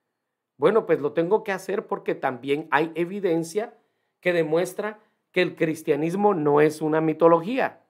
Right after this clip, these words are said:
o no es un mito. Y que para algunos contiene elementos mitológicos, pero que no es un mito, que todos los hechos están comprobados. Es decir, históricamente.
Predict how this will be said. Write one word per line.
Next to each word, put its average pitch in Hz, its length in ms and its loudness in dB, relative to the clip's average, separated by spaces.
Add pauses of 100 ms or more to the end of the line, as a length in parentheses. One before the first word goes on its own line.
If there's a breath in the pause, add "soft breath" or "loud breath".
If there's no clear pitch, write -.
(520)
o 135 100 -4
no 151 120 2
es 170 120 0
un 175 200 0
mito. 240 500 -4 (2250)
Y 151 100 -2
que 180 100 2
para 170 300 2
algunos 196 480 2
contiene 185 480 -2
elementos 180 580 0
mitológicos, 185 1040 -2 (880)
pero 165 300 6
que 147 120 -2
no 151 200 2
es 156 160 -2
un 185 160 -2
mito, 247 280 0
que 151 120 -2
todos 156 340 6
los 180 160 0
hechos 160 280 -8
están 139 280 -8
comprobados. 170 840 0 (420)
Es - 60 -20
decir, 165 300 -2
históricamente. 165 1160 -2